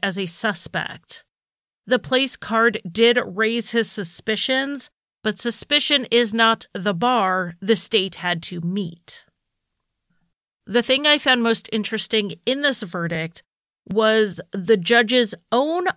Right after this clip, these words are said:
possible alternative scenario. We know there was dirt and brick dust in Corinne's boots, which were damaged, and on her clothing, which had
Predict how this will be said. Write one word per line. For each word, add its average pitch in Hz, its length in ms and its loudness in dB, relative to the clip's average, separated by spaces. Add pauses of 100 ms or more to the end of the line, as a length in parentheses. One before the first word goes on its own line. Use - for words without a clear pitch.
possible 240 720 0
alternative 208 720 0
scenario. 190 1040 -4 (1300)
We 262 160 2
know 311 160 6
there 370 160 -2
was 254 200 2
dirt 214 380 4
and 190 160 -2
brick 196 240 -4
dust 208 400 0
in 214 200 2
Corinne's 185 460 -4
boots, 175 600 -6
which 208 220 -4
were 196 120 -4
damaged, 185 800 -2 (460)
and 320 400 6
on 247 160 2
her 240 180 0
clothing, 220 640 -2
which 185 220 -2
had 226 120 4